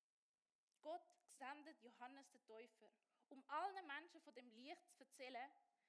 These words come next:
wo durch ihn alle daran glauben." Johannes selber ist nicht das Licht gewesen, aber Zeugnis für das Licht.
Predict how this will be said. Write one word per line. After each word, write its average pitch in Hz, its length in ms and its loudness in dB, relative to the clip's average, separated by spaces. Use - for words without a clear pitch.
wo 247 120 -2
durch 269 280 -6
ihn 330 320 -2
alle 311 420 0
daran 233 200 2
glauben." 220 420 0
Johannes 330 560 2
selber 339 420 6
ist 285 180 -6
nicht 277 220 -2
das - 80 -10
Licht 285 340 -4
gewesen, - 260 -12
aber 262 320 -2
Zeugnis 302 580 -8
für 220 100 -18
das 208 200 -16
Licht. - 340 -14